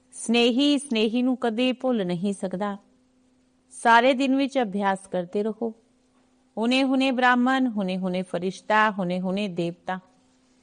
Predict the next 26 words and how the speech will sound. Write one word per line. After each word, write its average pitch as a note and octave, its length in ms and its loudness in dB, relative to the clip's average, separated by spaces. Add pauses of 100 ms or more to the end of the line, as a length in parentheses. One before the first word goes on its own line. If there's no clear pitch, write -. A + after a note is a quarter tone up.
(580)
ਅੱਛਾ, B3+ 440 -2 (380)
ਚਾਰੋਂ A3+ 400 4
ਓਰ C4 140 4
ਦੇ C4+ 220 -2
ਸਰਵ C4+ 400 0
ਬੱਚਿਆਂ A3 440 -4
ਨੂੰ F3+ 200 -6 (920)
ਜੋ B3 300 2
ਸਦਾ C4 500 2
ਖਜ਼ਾਨਿਆਂ A3+ 640 0
ਨਾਲ B3 260 0
ਸੰਪੰਨ G#3 480 -8
ਹੈ, F3+ 280 -6 (1000)
ਸਦਾ A#3 500 4
ਆਪਣੀ C4 380 0
ਚਲਨ A#3+ 480 0
ਚਿਹਰੇ G#3 400 -2
ਤੋਂ A3+ 220 -4
ਸੇਵਾਧਾਰੀ F#3 760 -4
ਨੇ, F3+ 380 -6 (800)
ਕਿਉਂਕਿ A3+ 360 2
ਆਪ B3+ 180 2
ਸਭ C#4 200 -2 (100)
ਦਾ C#4 160 4
ਵਾਅਦਾ G#3 480 -2
ਹੈ, F3+ 280 -4